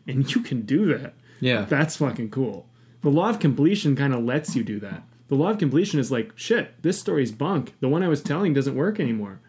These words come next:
Speaker 1: I'm on a new story." Or maybe that story gave me what I needed up until this point in the journey,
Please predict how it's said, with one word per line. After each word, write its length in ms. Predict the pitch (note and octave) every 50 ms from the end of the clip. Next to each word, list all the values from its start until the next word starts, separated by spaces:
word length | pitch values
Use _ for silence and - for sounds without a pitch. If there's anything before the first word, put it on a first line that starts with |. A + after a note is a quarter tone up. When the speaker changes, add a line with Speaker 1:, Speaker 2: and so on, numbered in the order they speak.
| - - - _ _ _ - - - - -
Speaker 1:
I'm 120 | C#3+ G3
on 120 | A3+ F#3+ C3+
a 60 | A#2+
new 180 | B2 D#3+ A3+
story." 360 | A3+ - - D#3 A#2+ G2 - - - - - - _ _ _ _ _ _ _ _ -
Or 120 | D3+ D3+ D#3
maybe 580 | D3 D#3+ G#3 C4+ C4+ A#3+ F3+ D#3 C#3+ C#3+ - -
that 260 | C#3 D#3 F3+ A#3 -
story 540 | - - G3+ F#3 E3+ D#3+ D3+ C#3 B2 - - - -
gave 280 | C3 D3+ D#3 E3+ F#3 F3+
me 100 | F#3+ F3+
what 140 | E3 D#3 C#3+
I 100 | C3+ B2+
needed 360 | B2+ C3 D3+ F#3+ F#3 F#3+ D#3+
up 200 | - - D#3 D#3
until 280 | - E3+ D3+ - D#3 C#3+
this 220 | B2 B2 D3 D3+ -
point 260 | - - E3 E3 E3
in 140 | D#3 C#3 B2
the 40 | A2+
journey, 460 | G#2+ B2+ A#2 C3 D#3 F#3 A3+ A#3+